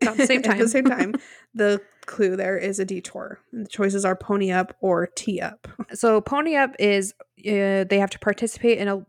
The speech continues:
Speaker 1: the local sport of horseback swimming. So they ride horses into the ocean,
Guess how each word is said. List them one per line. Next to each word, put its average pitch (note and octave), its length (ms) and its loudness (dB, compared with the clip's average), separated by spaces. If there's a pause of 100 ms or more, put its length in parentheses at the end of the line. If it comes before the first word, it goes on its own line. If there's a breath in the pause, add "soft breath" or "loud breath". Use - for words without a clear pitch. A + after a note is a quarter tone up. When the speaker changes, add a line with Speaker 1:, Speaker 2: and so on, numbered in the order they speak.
Speaker 1:
the G3+ 100 0
local G#3 380 2
sport G3 400 0
of F3+ 140 -4
horseback - 560 -2
swimming. F3+ 520 -6 (400 soft breath)
So - 140 -14
they F#3 100 2
ride G3+ 280 4
horses A#3 440 2
into G#3+ 260 -4
the A3 180 -2
ocean, F#3+ 580 -2